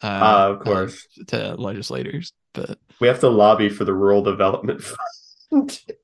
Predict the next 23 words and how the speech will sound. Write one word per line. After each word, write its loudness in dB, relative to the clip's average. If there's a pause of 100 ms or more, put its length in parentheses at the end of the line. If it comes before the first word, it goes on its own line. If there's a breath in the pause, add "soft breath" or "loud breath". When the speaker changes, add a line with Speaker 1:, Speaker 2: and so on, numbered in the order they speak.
(220)
Speaker 1:
Yeah, 2
I 0
guess, -4
uh, -10 (340)
as, -4
as -2
part 2
of 0
their, 2 (100)
that's -8
part -2
of 0
the 2
deal, 0
them -6
following -6
us -12
on -8
Twitter -8
now, -4
I -4
guess, -8
but -6